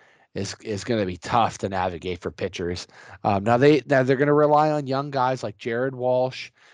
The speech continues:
Jo Adell, David Fletcher, um,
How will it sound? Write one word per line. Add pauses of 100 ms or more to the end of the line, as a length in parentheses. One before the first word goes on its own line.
(120)
Jo
Adell, (340)
David
Fletcher, (380)
um,